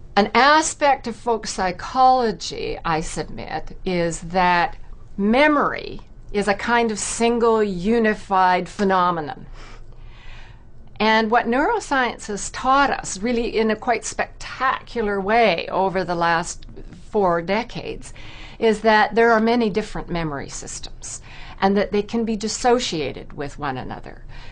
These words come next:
That as a result of a lesion, for example, in a structure called the hippocampus, that someone may still be able to learn skills,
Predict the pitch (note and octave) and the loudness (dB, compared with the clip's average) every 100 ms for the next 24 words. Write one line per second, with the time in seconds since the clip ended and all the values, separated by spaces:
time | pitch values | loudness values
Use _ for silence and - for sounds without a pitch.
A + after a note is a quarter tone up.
0 | - G3 F#3+ G3+ G3+ G3+ G3 A3 G#3+ G#3 | 0 4 6 4 2 2 2 2 0 -2
1 | F#3+ F3 F3+ G3 A3 B3+ B3+ A#3+ A#3 A3+ | -4 -2 0 0 0 0 -2 -2 -2 0
2 | A3 G#3 - G3+ G3 G3 G3 E3 D3+ - | 2 2 0 2 2 0 -2 -2 -4 -6
3 | - E3 - E3 - D#3+ D#3 D#3 F3+ - | -6 -6 -4 -6 -4 -4 -4 -4 -6 -6
4 | B3 - A#3 A#3+ A#3 A3 - - - - | -6 0 2 2 2 -2 -4 -12 -14 -16
5 | - - F#3+ - - A3 A3 G#3+ G#3 G3 | -12 -2 -2 0 2 4 4 4 2 0
6 | - - - F#3+ E3+ - - - C4+ E4 | -6 -10 -2 -2 -2 -6 -8 -4 2 4
7 | F4+ D#4 C#4+ C4 A#3 - A3+ G3 F3+ E3+ | 4 2 4 2 2 -2 0 2 0 -2
8 | E3 - B3+ B3+ B3 A#3 G#3+ | -6 -6 2 4 6 4 -2